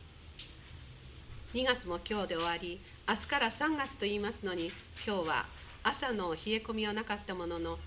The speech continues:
昼間は雨が降り出し、そして午後には雪になりました。今大変冷え込んできています。とは言っても明日から三月。三月といえば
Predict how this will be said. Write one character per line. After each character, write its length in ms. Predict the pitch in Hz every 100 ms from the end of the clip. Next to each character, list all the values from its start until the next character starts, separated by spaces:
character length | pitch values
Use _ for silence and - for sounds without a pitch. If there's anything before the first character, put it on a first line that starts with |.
| - - -
昼 240 | - 214
間 140 | 220 208
は 240 | 175 -
雨 200 | 226 220
が 100 | 185
降 160 | 180 202
り 120 | 196
出 140 | 202
し、 320 | - 214 202 - - -
そ 200 | - 233
し 100 | 226
て 240 | - 226
午 140 | 202 262
後 120 | 294
に 120 | 220
は 100 | 170
雪 300 | 165 175 -
に 120 | 392
な 100 | 269 196
り 120 | 185
ま 140 | 190
し 100 | -
た。 180 | - - - - - - - - -
今 240 | 240 262 196
大 220 | 220 285
変 200 | 330 320
冷 100 | 302
え 60 | 285
込 160 | 254
ん 40 | 247
で 80 | 240
き 100 | -
て 100 | 226
い 80 |
ま 180 | 175 160
す。 160 | 196 - - - - - - - - - -
と 80 | 240
は 80 | 208
言 80 |
っ 20 | 202
て 160 | -
も 120 | 196 180
明 60 | 202
日 80 | -
か 100 | 311
ら 80 | 214
三 260 | - 202
月。 300 | 170 147 - - - - - - - - -
三 260 | - 359 330
月 180 | 277
と 100 | -
い 120 | 214 208
え 100 | 196
ば 220 | 180